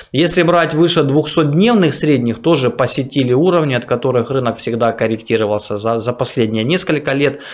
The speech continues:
Э, по-, почти восемьдесят процентов акций тор-, торговалось выше в, э, двухсотдневной средней, годовой средней в индексе S and P пятьсот. На сегодняшний день половина. Мы сравнялись. При этом мы видим, что текущий рост,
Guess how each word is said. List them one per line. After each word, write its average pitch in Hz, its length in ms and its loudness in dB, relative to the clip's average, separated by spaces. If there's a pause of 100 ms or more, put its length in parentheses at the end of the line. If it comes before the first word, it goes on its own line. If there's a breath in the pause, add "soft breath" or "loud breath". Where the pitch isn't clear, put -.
(180 loud breath)
Э, 117 180 2
по-, 127 180 0
почти 139 320 0
восемьдесят 131 720 0
процентов 117 480 -2
акций 120 300 0
тор-, 113 220 0
торговалось 117 720 0
выше 113 460 2 (360 loud breath)
в, 107 180 -4
э, 113 500 -2
двухсотдневной 120 680 -4
средней, 156 360 0
годовой 123 500 2
средней 143 500 0
в 120 100 -4
индексе 120 380 -2
S 117 120 -2
and 117 100 -4
P 113 80 -4
пятьсот. 120 340 -2
На 120 80 -2
сегодняшний 139 540 0
день 160 220 2
половина. 127 680 2 (280 loud breath)
Мы 151 160 2
сравнялись. 127 720 0
При 135 180 0
этом 156 280 2
мы 147 100 2
видим, 151 340 0
что 135 220 -2
текущий 139 540 -2
рост, 220 380 2